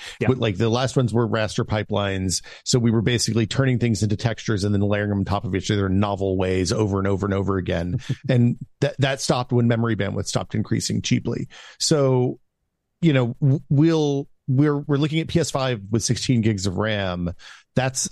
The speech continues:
Speaker 2: that's the upper limit on what you're gonna do. What, like, you're, you're not gonna see a thirty-two gig G P U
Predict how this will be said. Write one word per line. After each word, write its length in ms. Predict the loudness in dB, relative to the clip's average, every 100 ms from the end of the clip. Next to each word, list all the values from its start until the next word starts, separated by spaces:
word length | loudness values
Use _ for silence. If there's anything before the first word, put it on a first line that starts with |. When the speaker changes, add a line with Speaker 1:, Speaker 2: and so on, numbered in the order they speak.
| -6
Speaker 2:
that's 280 | -2 -2 0
the 120 | -2
upper 300 | 0 0 2
limit 400 | 2 2 2 0
on 220 | -2 -2 0
what 160 | -2
you're 100 | -2
gonna 200 | 0 0
do. 420 | 0 0 2 2 0
What, 160 | -4 -2
like, 220 | -2 -2 -6 -20 _ 0
you're, 180 | 2 4
you're 180 | 4
not 180 | 2 2
gonna 160 | 0 0
see 320 | 2 4 4
a 80 | 2
thirty-two 440 | 0 0 0 0
gig 320 | 0 -2 -2 -10 -6
G 160 | 0 0
P 160 | 2 2 4
U 560 | 4 2 2 0 -2